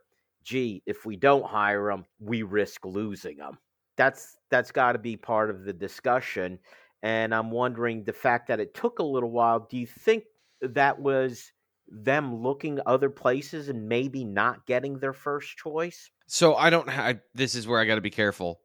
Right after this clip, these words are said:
Speaker 2: I don't have any personal reporting on this. That would be, it's, this is entirely speculation. The timeline would suggest that,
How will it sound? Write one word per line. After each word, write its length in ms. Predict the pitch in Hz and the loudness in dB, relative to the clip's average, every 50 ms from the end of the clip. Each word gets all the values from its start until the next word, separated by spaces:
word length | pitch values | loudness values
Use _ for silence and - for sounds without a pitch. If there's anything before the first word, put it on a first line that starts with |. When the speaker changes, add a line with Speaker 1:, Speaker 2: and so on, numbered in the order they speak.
| _ _ _ - | _ _ _ -4
Speaker 2:
I 220 | 101 110 127 143 | 0 4 4 6
don't 180 | 139 135 110 120 | 4 4 0 0
have 220 | 127 127 120 113 | 2 2 2 2
any 400 | 113 113 113 107 104 104 95 - _ _ _ _ _ _ | 2 -2 -2 -2 -2 -4 -6 -10 _ _ _ _ _ _
personal 540 | - - 139 135 117 - - 127 120 117 104 | -4 0 0 0 2 2 0 2 2 2 2
reporting 580 | 104 110 101 - - 117 110 101 95 95 87 | 2 0 0 0 0 0 2 2 0 -2 -4
on 160 | 82 82 82 76 | -6 -10 -12 -12
this. 400 | 64 - - - - - - _ _ _ | -14 -16 -14 -14 -14 -16 -16 _ _ _
That 220 | 123 120 123 123 | 0 2 2 4
would 140 | 120 120 110 | 4 0 -2
be, 140 | 92 110 104 | -2 -4 -6
it's, 180 | 110 - - - | -6 -6 -12 -8
this 260 | 110 131 170 151 139 | 0 2 2 2 2
is 140 | 131 113 117 | -4 -6 -6
entirely 640 | 117 107 - - - 139 135 127 120 113 110 110 | -8 -8 -8 -2 2 4 4 4 4 0 -2 -4
speculation. 760 | 104 - 107 101 98 - 95 92 87 76 - - - - - _ _ - - - - - - - _ | -4 -2 -2 -2 -2 -2 -6 -6 -6 -6 -8 -10 -14 -14 -16 _ _ -20 -20 -20 -20 -20 -20 -20 _
The 160 | - 117 127 | -4 -4 -2
timeline 720 | - - - 185 190 202 202 190 175 160 151 151 139 135 | -2 0 2 4 4 4 4 4 4 4 4 4 2 2
would 160 | 139 139 127 - | 2 2 0 0
suggest 480 | - 123 107 104 110 98 - - - | -4 -4 0 2 0 0 0 -6 -10
that, 180 | 90 78 - | -10 -12 -12